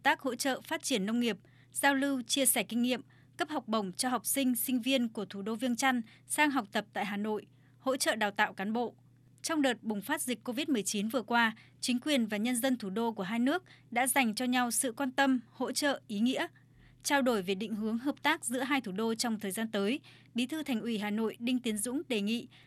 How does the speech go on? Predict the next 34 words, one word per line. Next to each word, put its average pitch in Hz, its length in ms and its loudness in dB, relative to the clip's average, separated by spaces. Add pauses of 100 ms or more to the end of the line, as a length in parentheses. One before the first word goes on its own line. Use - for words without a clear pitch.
hai 302 200 4
bên 269 220 4
cần 214 220 -2
tiếp 330 200 -6
tục 262 180 -2
phối 208 180 -4
hợp 233 240 -2
chặt 220 180 -6
chẽ 240 240 0 (280)
để 233 120 2
triển 220 260 0
khai 254 260 2
sáu 220 220 0
nội 254 160 0
dung, 254 260 2 (360)
trong 320 200 0
đó 220 240 6
có 240 160 -4
đẩy 247 180 2
mạnh 220 220 0
hợp 208 180 -8
tác 311 240 4
trong 254 160 0
các 302 160 -4
lĩnh 247 160 -2
vực 240 200 -2 (120)
đã 208 180 -6
triển 220 240 -2
khai, 240 320 2 (320)
có 220 100 0
hiệu 285 180 0
quả 214 220 0
tích 311 220 -6
cực 240 160 0